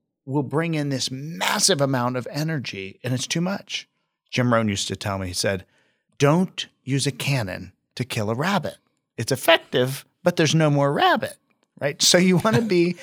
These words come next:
<laughs> you wanna use the amount of energy required for the job. And a graceful leader, I think this is important, uses just the right amount of energy at the right time,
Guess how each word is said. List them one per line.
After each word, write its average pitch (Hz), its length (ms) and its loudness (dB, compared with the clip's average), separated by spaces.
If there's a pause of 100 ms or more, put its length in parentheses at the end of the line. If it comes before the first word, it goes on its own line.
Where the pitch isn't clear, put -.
(360)
<laughs> - 480 -2
you 214 140 6
wanna 220 200 4
use 185 480 4 (300)
the 175 200 4
amount 151 480 0
of 135 120 -8
energy 139 420 -2
required 127 680 -2
for - 180 -8
the 117 120 -8
job. - 400 -8 (800)
And 139 380 0 (200)
a 135 100 0
graceful 156 640 0
leader, 151 480 0
I 175 140 -2
think 165 260 -4
this 180 180 -2
is 156 140 -2
important, 143 460 -4 (460)
uses 180 580 -2 (200)
just - 360 2
the 277 100 -2
right 214 200 0
amount 165 260 -2
of 143 80 -4
energy 135 380 -2 (460)
at - 180 0
the 131 100 0
right 104 240 0
time, 92 260 -10